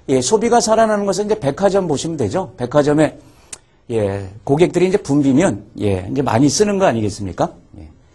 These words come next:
그렇게 이제 보시면 되는데. 자, 학습 내용 이제 세 가지입니다.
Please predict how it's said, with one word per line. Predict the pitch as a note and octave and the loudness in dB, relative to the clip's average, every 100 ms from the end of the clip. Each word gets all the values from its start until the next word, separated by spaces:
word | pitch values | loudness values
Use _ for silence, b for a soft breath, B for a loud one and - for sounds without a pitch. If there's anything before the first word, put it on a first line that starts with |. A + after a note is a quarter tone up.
| _ | _
그렇게 | - B2 C3+ | -6 -4 0
이제 | C#3+ | -2
보시면 | B2 A#2 C3+ | -2 -6 -4
되는데. | A#2+ A#2+ A2 A#2+ G3+ - - D#2+ _ _ _ _ _ _ _ _ - B B B B B B B | -2 0 2 0 0 -8 -20 -20 _ _ _ _ _ _ _ _ -20 B B B B B B B
자, | A#2 G#2+ | -2 -2
학습 | D#3+ A3 | 0 0
내용 | A3 G3+ G3+ | 2 4 4
이제 | F#3 | 2
세 | G3 G#3+ | 2 4
가지입니다. | A3+ F3 D3 A2 F2 D#2 | 4 4 2 2 2 -2